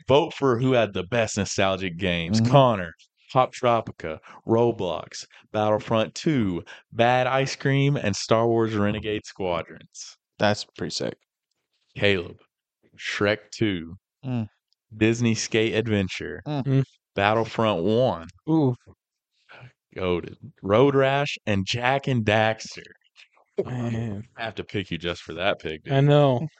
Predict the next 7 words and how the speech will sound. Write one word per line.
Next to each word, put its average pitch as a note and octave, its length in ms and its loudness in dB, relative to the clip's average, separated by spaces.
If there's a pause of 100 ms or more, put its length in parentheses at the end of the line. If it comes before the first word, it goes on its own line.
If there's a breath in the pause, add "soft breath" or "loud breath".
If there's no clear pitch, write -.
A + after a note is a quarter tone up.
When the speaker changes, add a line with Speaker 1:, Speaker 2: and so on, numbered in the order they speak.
(760 loud breath)
Speaker 1:
Wonderful G2 420 0
pick. E2 360 -2
Speaker 2:
Mm. D#2+ 160 -10
Speaker 1:
Ryan, B2+ 500 2 (440)
Ryan's A#2+ 420 4
got, F2 200 2
like, E2 140 -4